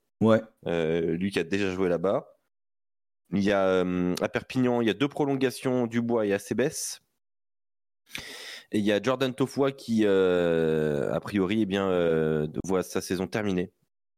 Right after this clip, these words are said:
Speaker 2: Le troisième ligne centre de Lyon. Donc ça, c'est quand même un coup dur pour le Loup.
Speaker 1: Ah ouais, dur,
Speaker 2: Euh,
Speaker 1: parce
Speaker 2: pour un
Speaker 1: que,
Speaker 2: souci
Speaker 1: parce
Speaker 2: au cervical,
Speaker 1: que,
Speaker 2: ouais.
Speaker 1: parce que c'est, il, il revenait très, très bien, je trouvais, et vraiment, euh, enfin, il faisait clairement du bien au pack, euh, au pack lyonnais, hein.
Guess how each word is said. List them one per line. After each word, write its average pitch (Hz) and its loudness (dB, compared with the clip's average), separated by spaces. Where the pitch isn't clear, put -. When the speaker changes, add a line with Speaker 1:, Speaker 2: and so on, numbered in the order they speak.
Speaker 2:
Le 85 2
troisième 92 -2
ligne 92 0
centre 95 -4
de 90 0
Lyon. 92 -2
Donc 85 -6
ça, 120 -2
c'est 107 -4
quand 98 0
même 95 0
un 90 -4
coup - -4
dur 120 -2
pour 104 -4
le 98 2
Loup. 104 0
Speaker 1:
Ah 107 2
ouais, 113 4
dur, 107 6
Speaker 2:
Euh, 87 2
Speaker 1:
parce 131 4
Speaker 2:
pour 92 2
un 147 6
Speaker 1:
que, 135 6
Speaker 2:
souci 101 0
Speaker 1:
parce 123 4
Speaker 2:
au - -4
cervical, 120 6
Speaker 1:
que, 110 6
Speaker 2:
ouais. 110 2
Speaker 1:
parce 110 2
que 120 4
c'est, 107 4
il, 117 4
il 131 8
revenait 113 6
très, - 4
très 151 4
bien, 170 4
je 156 -4
trouvais, 139 6
et 120 6
vraiment, 131 4
euh, 117 8
enfin, 107 4
il 107 4
faisait 104 4
clairement 127 6
du 117 4
bien 127 6
au 135 4
pack, 120 2
euh, 107 4
au 110 2
pack 110 0
lyonnais, 117 6
hein. 110 2